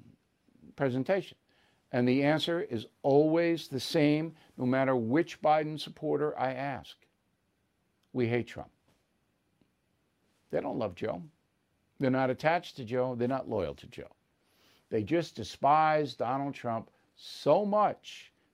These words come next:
that anybody was better. That's why you saw such a high total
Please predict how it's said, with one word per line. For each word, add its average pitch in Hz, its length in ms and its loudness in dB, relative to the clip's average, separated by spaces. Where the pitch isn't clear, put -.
that 139 180 2
anybody 151 1000 2
was 113 300 -8
better. - 380 -6
That's 156 600 4
why 80 800 -6
you 139 140 -4
saw 151 540 -4
such 123 260 -10
a 104 80 -8
high 143 600 -2
total 151 480 -4